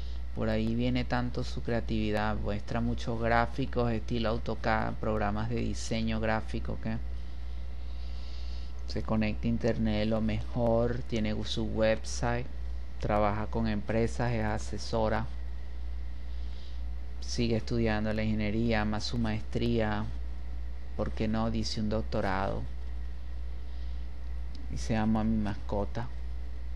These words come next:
amo a mi familia, la ayudo, pero no me dejo envolver por ello, ¿sabes? Sigo siendo independiente y salvaje". Me da un saludo en luz, une sus manos en luz, cuál es un saludo típico en luz,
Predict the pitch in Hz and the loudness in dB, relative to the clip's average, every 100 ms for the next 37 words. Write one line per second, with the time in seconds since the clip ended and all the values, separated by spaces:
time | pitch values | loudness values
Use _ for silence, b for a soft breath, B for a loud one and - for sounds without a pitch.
0 | - - - - 110 110 120 117 - 110 | -4 -4 -4 -2 2 2 4 2 2 2
1 | 110 117 120 113 107 110 120 127 120 120 | 2 4 4 4 4 2 2 2 2 2
2 | 113 110 107 117 120 120 120 113 110 107 | 2 2 2 2 2 2 0 0 2 2
3 | 110 123 - - - - 113 104 101 98 | 2 0 -4 -4 -4 0 2 2 2 0
4 | - 113 101 98 - 110 107 - 113 113 | 0 2 2 0 -2 0 0 0 0 0
5 | 113 113 110 107 101 107 110 110 - 107 | 0 0 0 0 0 0 0 -2 -2 -2
6 | 107 98 - - - - B B B B | -2 -2 -2 -4 -4 -4 B B B B
7 | B B - - - - - - - - | B B -4 -4 -4 -4 -4 -4 -4 -4
8 | - - - - - 117 113 110 117 120 | -2 -4 -4 -4 -2 2 4 4 4 2
9 | 123 123 123 123 127 156 - 123 123 - | 2 4 4 4 4 2 2 0 2 2
10 | 123 120 120 135 139 139 - - - 107 | 0 2 4 4 4 2 0 -2 -2 0
11 | 110 143 - - - - - - 110 113 | 2 0 -2 -2 -2 -2 -4 0 2 4
12 | 117 113 120 123 123 120 131 123 123 - | 2 2 2 4 4 2 0 0 0 2
13 | 110 110 107 - - | 2 2 0 0 -2